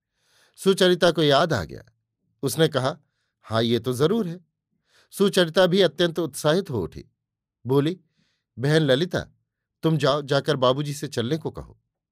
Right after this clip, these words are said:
ललिता, "ना, मुझसे ना कहा जा सकेगा, तुम जाकर कहो।"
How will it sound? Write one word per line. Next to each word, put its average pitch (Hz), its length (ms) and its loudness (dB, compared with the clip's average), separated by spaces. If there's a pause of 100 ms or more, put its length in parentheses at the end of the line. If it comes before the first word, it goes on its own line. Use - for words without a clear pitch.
(520)
ललिता, 135 500 -2 (360)
"ना, 156 240 4
मुझसे 151 320 -2
ना 170 120 2
कहा 123 260 -2
जा 113 160 -2
सकेगा, 120 400 -6
तुम 175 200 -2
जाकर 139 320 -2
कहो।" - 280 -20